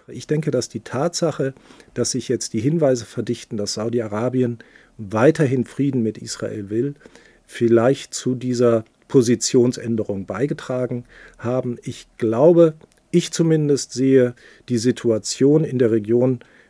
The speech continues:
stärker als eine Blockkonfrontation als in der Vergangenheit. Und, äh, ich denke, dass die Grünen, äh, diese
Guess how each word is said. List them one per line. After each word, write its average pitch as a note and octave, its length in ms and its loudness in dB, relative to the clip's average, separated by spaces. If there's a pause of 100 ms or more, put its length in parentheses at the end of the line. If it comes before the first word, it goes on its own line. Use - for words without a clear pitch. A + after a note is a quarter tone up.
(140)
stärker C3 560 0
als - 200 -10
eine A#2 200 -4
Blockkonfrontation C#3 1200 -4
als B2+ 220 -8
in A#2 100 -6
der A#2 80 -2
Vergangenheit. C3+ 840 -8 (760)
Und, A#2+ 460 2
äh, A#2 360 4
ich - 260 -14
denke, B2 320 -4
dass A2 180 -4
die A2+ 160 -14
Grünen, D3+ 600 4 (760)
äh, B2 220 4
diese A2+ 720 2